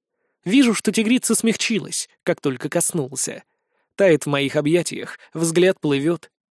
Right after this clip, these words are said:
«Я всё понимаю, Крис. Дружи с ней, сколько влезет, но мне нужно о тебе знать всё, что знает она. Я хочу участвовать во всём с тобой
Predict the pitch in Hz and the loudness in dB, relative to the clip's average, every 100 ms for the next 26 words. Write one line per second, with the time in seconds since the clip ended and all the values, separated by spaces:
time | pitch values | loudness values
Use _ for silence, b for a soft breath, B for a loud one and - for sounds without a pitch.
0 | _ _ _ _ _ - 202 - 247 226 | _ _ _ _ _ -6 -4 2 2 4
1 | 220 226 220 175 202 180 - _ _ _ | 4 4 4 2 2 -2 -4 _ _ _
2 | 190 254 226 269 214 190 - 175 185 180 | 4 6 6 6 4 2 4 4 4 6
3 | 170 175 - 190 190 196 196 190 196 190 | 4 2 2 2 4 4 4 4 2 2
4 | 208 202 185 202 196 - - 180 _ _ | 2 2 4 2 0 0 2 2 _ _
5 | - 180 156 180 180 175 196 165 127 _ | 0 2 2 2 2 2 0 0 -6 _
6 | _ _ _ - 196 214 202 196 202 208 | _ _ _ -2 2 4 4 4 4 4
7 | 233 202 202 202 175 202 - 220 202 - | 2 4 4 4 4 2 4 0 2 2
8 | 190 240 233 | 4 4 4